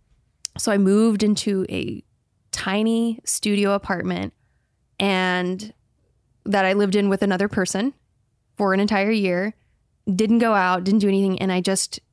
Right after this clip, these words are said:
kept trying to save all the money that I was not spending on having fun. <laughs> Um,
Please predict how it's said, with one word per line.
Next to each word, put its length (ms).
kept 380
trying 360
to 80
save 500
all 160
the 100
money 460
that 160
I 80
was 240
not 240
spending 380
on 400
having 240
fun. 380
<laughs> 300
Um, 520